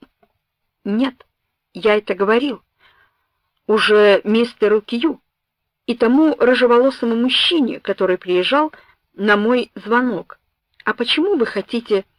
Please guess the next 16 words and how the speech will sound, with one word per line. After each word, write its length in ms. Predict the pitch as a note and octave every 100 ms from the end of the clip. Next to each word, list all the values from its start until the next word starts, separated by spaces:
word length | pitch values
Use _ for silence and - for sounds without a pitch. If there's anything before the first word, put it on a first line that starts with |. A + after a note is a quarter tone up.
| _ _ _ _ _ _
«У 80 | G3
нас 180 | G3+ G3+
имеются 440 | G3 G3+ F#3+ - F#3+
на 100 | F#3
это 200 | F#3 F#3 -
серьезные 520 | F#3 F#3+ F3+ F3+ F3+
основания. 560 | - F#3 F#3 D#3+ F3 - _ _ _ _ _
Вы 180 | G3 A3+
знали 480 | G3+ C4 F#4+ A#3 - -
молодую 480 | G3+ G3 F#3 F#3
девушку, 640 | F3+ B3 G3+ - - - - -
жившую 640 | F3+ G3+ - - F#3 F3+ - -
у 80 |
Марго 680 | F#3+ F#3 F#3+ F3 F#3+ F#3+ E3+ -
Варга?» 500 | G3+ G3+ - - - _ _ _ _
«Нину?» 440 | F#3 F#3 C4+ F#4+